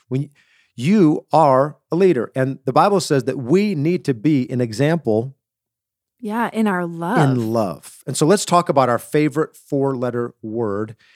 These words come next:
Speaker 1: here. And, and be-, before I jump into how you do this,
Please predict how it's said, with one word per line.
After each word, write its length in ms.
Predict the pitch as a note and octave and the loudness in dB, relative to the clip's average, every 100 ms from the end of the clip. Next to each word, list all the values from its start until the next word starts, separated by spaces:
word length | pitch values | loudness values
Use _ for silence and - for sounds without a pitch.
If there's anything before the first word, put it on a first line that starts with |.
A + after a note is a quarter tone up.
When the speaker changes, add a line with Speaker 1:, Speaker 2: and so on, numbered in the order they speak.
| _ _ _ | _ _ _
Speaker 1:
here. 180 | - C#3+ | -2 0
And, 200 | E3 E3+ - | 0 -2 -2
and 240 | F3+ G3 | -2 0
be-, 180 | D#3+ G3+ | -2 -2
before 360 | E3 F3 B3+ B3 | 0 0 2 2
I 80 | |
jump 260 | G#3 F#3 D#3+ | 4 2 2
into 180 | E3 C#3 | 2 2
how 80 | C#3 | 2
you 180 | B2+ A#2+ | 0 0
do 160 | A#2+ | -2
this, 360 | F2+ - - | -4 -8 -10